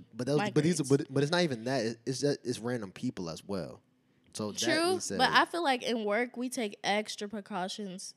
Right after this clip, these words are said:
Speaker 2: to not have that kind of contact.
Speaker 1: That's real. That's real. I
Speaker 2: That
Speaker 1: feel
Speaker 2: I
Speaker 1: like,
Speaker 2: wouldn't
Speaker 1: yeah, I
Speaker 2: take
Speaker 1: feel like
Speaker 2: in
Speaker 1: a hospital would do
Speaker 2: person.
Speaker 1: that. Yeah, I feel like a hospital would do that. Yeah.
Speaker 2: So,
Speaker 1: Okay.
Speaker 2: yeah.
Speaker 1: That's real. <laughs> But <laughs> you still got me laughing, though. I'm not gonna lie. That was funny this morning.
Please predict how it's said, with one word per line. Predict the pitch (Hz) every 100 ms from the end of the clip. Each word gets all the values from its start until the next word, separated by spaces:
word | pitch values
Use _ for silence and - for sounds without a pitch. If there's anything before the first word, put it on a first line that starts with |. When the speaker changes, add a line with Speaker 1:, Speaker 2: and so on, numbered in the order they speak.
| _
Speaker 2:
to | -
not | 202 208 180 156 - _ _ _ _ _ _ _
have | 202 196
that | 196 190
kind | 214 190
of | -
contact. | 214 185 185 214 180 104 - _ -
Speaker 1:
That's | 151
real. | 117 104 104 -
That's | 131
real. | 123 113
I | 196
Speaker 2:
That | 233
Speaker 1:
feel |
Speaker 2:
I | 233
Speaker 1:
like, | 247
Speaker 2:
wouldn't | 240 226
Speaker 1:
yeah, |
I | 240
Speaker 2:
take | 226
Speaker 1:
feel | 208
like |
Speaker 2:
in | 202
Speaker 1:
a |
hospital | 120 107 104
would | 107
do | 107
Speaker 2:
person. | 104 98
Speaker 1:
that. | - -
Yeah, | 120
I | 135
feel | 131
like | 104
a |
hospital | 90 - 71
would | 62
do | -
that. | 58 -
Yeah. | 57 65 - _ _ _ _ _ _ -
Speaker 2:
So, | -
Speaker 1:
Okay. | -
Speaker 2:
yeah. | 82 143 262 - _
Speaker 1:
That's | 131 117
real. | 90 95 95 107
<laughs> | 123 131 127 -
But | 104 107 101 - 101 101 98 135
<laughs> | - - - - - -
you | 151
still | 170
got | 151
me | 131
laughing, | 113 113 95 95
though. | 95 95
I'm | 135
not | 147 113
gonna | 110
lie. | 110 104
That | 123 175
was | 135
funny | 139 120
this | 104 107
morning. | 104 98